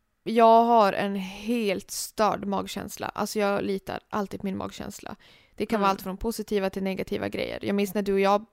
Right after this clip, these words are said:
Speaker 1: ganska precis hade blivit bra vänner.
Speaker 2: Mm.
Speaker 1: Så kunde jag känna så här, "Idag mår inte Sofie bra." Och när jag
Speaker 2: Mm.
Speaker 1: skrev till dig, du bara, "Men sluta, ut i mitt huvud."
Speaker 2: Nej,
Speaker 1: Ja, men
Speaker 2: men så där
Speaker 1: förlåt.
Speaker 2: kan jag känna speciellt på min syster.
Speaker 1: Ja.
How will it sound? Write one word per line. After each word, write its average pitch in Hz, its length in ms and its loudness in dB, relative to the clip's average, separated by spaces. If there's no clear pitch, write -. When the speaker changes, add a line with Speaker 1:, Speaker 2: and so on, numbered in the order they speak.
Speaker 1:
ganska 202 320 -6
precis - 540 -10
hade 190 140 -8
blivit 190 480 -8
bra 196 300 0
vänner. 196 540 2
Speaker 2:
Mm. 202 300 -8
Speaker 1:
Så 208 180 -2
kunde 196 260 2
jag 190 100 2
känna 190 240 -4
så - 120 -4
här, - 120 -2
"Idag 190 220 2
mår 196 80 -2
inte 208 120 -6
Sofie - 260 -6
bra." - 200 -6
Och - 120 -2
när 208 80 6
jag 196 60 6
Speaker 2:
Mm. 190 80 0
Speaker 1:
skrev 190 140 2
till 196 120 -2
dig, 190 140 2
du 196 120 0
bara, - 160 -2
"Men 196 180 0
sluta, 196 480 -6
ut 202 200 2
i - 20 -4
mitt 180 180 -2
huvud." - 320 -8
Speaker 2:
Nej, 214 120 -4
Speaker 1:
Ja, 196 120 -2
men 202 100 4
Speaker 2:
men 208 100 2
så 240 120 0
där 311 80 8
Speaker 1:
förlåt. 294 100 4
Speaker 2:
kan 226 100 2
jag 214 80 0
känna 190 560 4
speciellt 226 640 0
på 190 60 -6
min 180 160 -4
syster. - 520 -8
Speaker 1:
Ja. 208 320 0